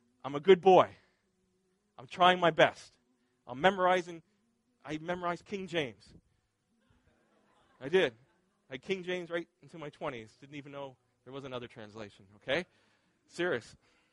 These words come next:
Nobody told me about the Holy Spirit. Nobody told me that when you're saved, that you can receive the gift of the Holy Spirit who changes your heart,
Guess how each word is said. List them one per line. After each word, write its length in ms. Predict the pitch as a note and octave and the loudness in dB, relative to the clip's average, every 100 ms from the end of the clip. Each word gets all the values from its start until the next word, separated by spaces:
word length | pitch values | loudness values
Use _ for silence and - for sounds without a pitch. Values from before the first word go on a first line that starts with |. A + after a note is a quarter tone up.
| _ _ _ _ | _ _ _ _
Nobody 380 | D#3 A#3+ C#4 C#4 | 6 8 10 8
told 340 | G#3+ B3+ C4 A#3 | 10 8 8 6
me 240 | G#3+ A#3+ _ _ _ | 0 -2 _ _ _
about 140 | - F#3 | -4 -4
the 80 | E3 | -4
Holy 240 | F#3+ E3+ | -8 -10
Spirit. 380 | - E3+ G#2+ F#2+ _ _ _ _ _ _ _ _ _ _ _ _ _ _ _ - | -14 -16 -16 -16 _ _ _ _ _ _ _ _ _ _ _ _ _ _ _ -8
Nobody 240 | F#3+ A3 | -4 -4
told 200 | A3 A3 | -2 -2
me 60 | G3+ | 0
that 140 | F3+ | -2
when 140 | G3+ A#3+ | -2 -4
you're 120 | A#3+ | -4
saved, 540 | - A#3 E3+ A3 - _ _ _ _ _ - | 0 2 2 0 -6 _ _ _ _ _ -18
that 80 | E3+ | -12
you 100 | G#3 | -12
can 160 | G#3+ | -12
receive 460 | G3+ - A3+ F#3 - | -16 -10 -8 -8 -10
the 80 | C#3+ | -2
gift 280 | G3 A3 _ _ _ _ _ _ | 0 0 _ _ _ _ _ _
of 100 | D3 | -8
the 80 | D#3+ | -4
Holy 220 | G3 F#3+ | -2 -4
Spirit 420 | - - D3+ C3+ - _ _ _ _ | -6 -8 -4 -4 -8 _ _ _ _
who 100 | D3+ | -20
changes 460 | - F#3+ F#3 D#3+ D3+ | -12 -10 -10 -14 -14
your 100 | D3 | -4
heart, 320 | F#3+ C3+ C#3+ | 2 2 2